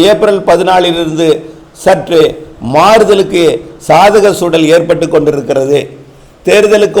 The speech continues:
முன் சில நாட்கள் சில மாவட்டங்களிலே மாலை இரவிலே, நள்ளிரவிலே, அதிகாலை நேரத்திலே நல்ல மழை பொழிவிற்கும் வாய்ப்பு இருக்கிறது. கடலோர மாவட்டத்தை பொறுத்த வரைக்கும் அந்த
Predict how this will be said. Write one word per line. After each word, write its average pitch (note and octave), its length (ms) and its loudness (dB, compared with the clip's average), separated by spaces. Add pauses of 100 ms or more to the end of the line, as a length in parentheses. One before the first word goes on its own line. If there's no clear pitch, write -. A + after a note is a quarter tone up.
முன் G#3+ 200 -2
சில F#3 100 2 (100)
நாட்கள் F3+ 360 0 (400)
சில G3 120 2 (140)
மாவட்டங்களிலே F#3+ 680 0 (540)
மாலை A3+ 340 2 (120)
இரவிலே, F#3+ 400 2 (420)
நள்ளிரவிலே, G3+ 680 2 (360)
அதிகாலை A3+ 480 2 (100)
நேரத்திலே E3 500 0 (440)
நல்ல A#3 340 0
மழை G3+ 280 2
பொழிவிற்கும் F#3 520 -2
வாய்ப்பு E3+ 260 2
இருக்கிறது. C#3 420 -2 (720)
கடலோர F#3 380 4 (140)
மாவட்டத்தை F#3+ 580 0
பொறுத்த F3+ 320 2
வரைக்கும் F#3+ 360 0 (680)
அந்த F3 180 0